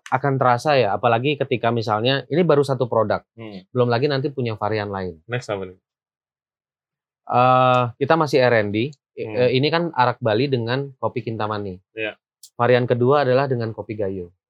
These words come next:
Speaker 2: Hmm.
Speaker 1: Jadi kita kerjasama dengan, eh, petani Gayo, walaupun cuma tiga orang gitu ya. Mereka punya tanah yang bagus banget dan mereka punya ritual.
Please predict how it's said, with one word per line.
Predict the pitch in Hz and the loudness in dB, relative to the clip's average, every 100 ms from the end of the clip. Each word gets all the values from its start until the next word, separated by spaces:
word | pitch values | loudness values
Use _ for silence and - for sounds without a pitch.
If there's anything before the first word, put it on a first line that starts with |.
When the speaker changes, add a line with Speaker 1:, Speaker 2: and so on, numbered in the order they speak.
| _ _ | _ _
Speaker 2:
Hmm. | 107 110 110 110 104 98 - | -14 -12 -12 -14 -18 -20 -8
Speaker 1:
Jadi | 113 113 | -4 -2
kita | 117 123 127 127 - - - | 0 2 2 -2 -6 -14 -8
kerjasama | 107 110 110 110 123 | -2 -2 0 -2 0
dengan, | 120 110 107 107 | 0 0 -2 -4
eh, | 101 | -4
petani | 98 107 104 110 | -2 0 0 2
Gayo, | 107 101 113 | 0 2 0
walaupun | 147 113 104 127 | 0 0 0 -4
cuma | 123 104 104 - _ | -6 -8 -8 -14 _
tiga | 110 107 | -6 -4
orang | 98 104 131 | -2 -2 -2
gitu | 117 107 | -6 -4
ya. | 110 135 _ _ _ | -6 -6 _ _ _
Mereka | 104 110 113 | -4 -2 -2
punya | 113 107 | -2 -4
tanah | 98 104 | -4 -4
yang | 113 95 | -4 -2
bagus | 104 107 104 | -2 -4 -4
banget | 98 110 131 - _ _ _ _ | -4 -2 -4 -8 _ _ _ _
dan | 110 110 | -6 -2
mereka | 110 120 | -2 -4
punya | 123 120 110 | -4 -6 -4
ritual. | 110 107 101 101 120 | -4 -4 -2 0 -2